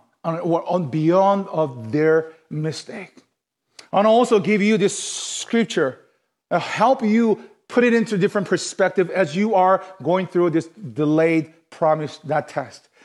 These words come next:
Book of Isaiah chapter fifteen, that's chapter fifty-five, verse eight and nine says this, "My thoughts," that means God's thought,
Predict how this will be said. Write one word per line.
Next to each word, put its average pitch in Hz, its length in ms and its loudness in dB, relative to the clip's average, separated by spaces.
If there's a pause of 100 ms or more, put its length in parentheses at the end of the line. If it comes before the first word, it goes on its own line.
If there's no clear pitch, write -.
(120)
Book 196 140 2
of 196 80 4
Isaiah 202 440 4
chapter 196 280 0
fifteen, 208 680 0 (260)
that's 190 320 0
chapter 190 340 0
fifty-five, 160 840 0
verse 170 280 -2
eight 196 420 0 (220)
and 160 260 0
nine 151 380 0
says 151 280 -2
this, 143 240 -6 (420)
"My 202 380 2
thoughts," 131 400 -4
that 139 100 -10
means 131 200 -4
God's 139 280 -4
thought, 120 320 -8